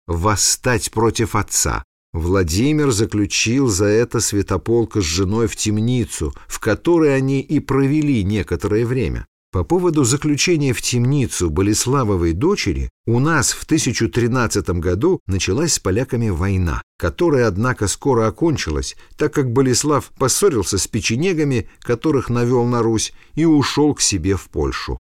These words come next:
Ярослав, как мы знаем, был сыном Рагнеды и унаследовал от матери ее гордость и независимость нрава. Когда он прибыл в Новгород, то очень пришелся по душе новгородцам. У него было много тяжелых воспоминаний из-за матери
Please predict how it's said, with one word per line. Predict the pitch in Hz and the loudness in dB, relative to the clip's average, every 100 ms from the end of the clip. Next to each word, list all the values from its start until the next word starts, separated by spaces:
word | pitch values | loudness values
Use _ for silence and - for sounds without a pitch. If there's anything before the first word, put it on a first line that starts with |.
| _ _ - | _ _ -2
Ярослав, | 151 208 190 117 104 95 - | 0 2 0 0 0 0 -2
как | 113 - | -6 -2
мы | 135 | -2
знаем, | 131 156 151 151 - - - | -2 -2 -2 -6 -10 -20 -6
был | 95 113 175 170 | 0 4 4 2
сыном | - - 117 139 135 127 - | 0 0 0 0 -2 -2 -2
Рагнеды | 107 107 95 107 85 60 60 - - | -2 -2 0 0 0 -2 -6 -8 -10
и | - | -2
унаследовал | 127 131 123 - 131 147 135 123 | 0 2 0 0 2 2 2 2
от | 117 117 | 0 0
матери | 139 139 123 | -2 0 0
ее | 120 110 110 | 0 2 2
гордость | 87 110 156 135 120 113 - | 2 2 4 2 0 -2 -2
и | |
независимость | 135 117 98 104 120 110 110 107 - | 0 2 2 2 2 0 0 -2 -2
нрава. | 120 120 78 62 - _ - | -2 0 -2 -6 -12 _ -10
Когда | - 67 113 | -6 -2 0
он | 180 | 0
прибыл | 147 170 151 131 | 2 2 4 2
в | 101 | 2
Новгород, | 151 196 101 73 64 - _ - | 0 0 -2 -4 -4 -10 _ -8
то | - 175 | 0 0
очень | - 135 | 0 -2
пришелся | 127 120 - 165 - 120 | 0 0 2 0 2 -2
по | - 127 | 0 0
душе | 120 117 - 69 | 0 -2 -2 -2
новгородцам. | 78 76 95 73 - - - - _ - | -4 -2 -2 -2 -6 -8 -10 -12 _ -8
У | 95 | -4
него | 90 143 135 | 0 0 2
было | 117 107 95 - | 2 2 0 -2
много | 90 127 104 92 | -2 0 0 0
тяжелых | 101 87 123 104 82 | 0 0 2 0 0
воспоминаний | 85 87 - 90 92 101 101 95 | -2 -4 -2 -2 0 0 0 -2
из-за | 98 98 82 80 90 | -2 -4 -2 -2 -2
матери | 107 - 90 80 | -2 -2 -2 -2